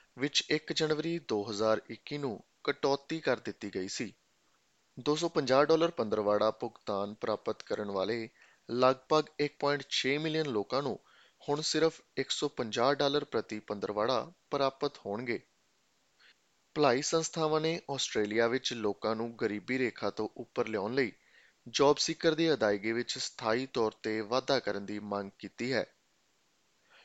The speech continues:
ਸ਼੍ਰੀਮਤੀ ਚੈਂਬਰਸ ਦਾ ਕਹਿਣਾ ਹੈ ਕਿ ਸਰਕਾਰ ਨੇ ਇਸ ਸਲਾਹ ਨੂੰ ਘਰੇਲੂ ਅਤੇ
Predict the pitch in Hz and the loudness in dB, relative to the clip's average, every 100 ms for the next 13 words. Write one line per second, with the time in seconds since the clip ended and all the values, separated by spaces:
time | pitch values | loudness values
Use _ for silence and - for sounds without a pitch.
0 | - - 131 143 147 165 156 123 104 107 | -6 0 2 2 0 -2 -2 0 0 0
1 | 101 120 117 101 104 120 131 135 - - | 0 -2 -2 -2 0 0 -2 -4 -14 -20
2 | _ 151 151 - 120 - 117 131 147 160 | _ -2 0 2 2 4 6 6 4 -2
3 | - 151 - 117 107 127 135 - _ _ | -4 -8 -2 2 2 2 -2 -8 _ _
4 | _ - 139 123 131 165 - 147 147 | _ -2 2 2 2 0 -2 -2 -2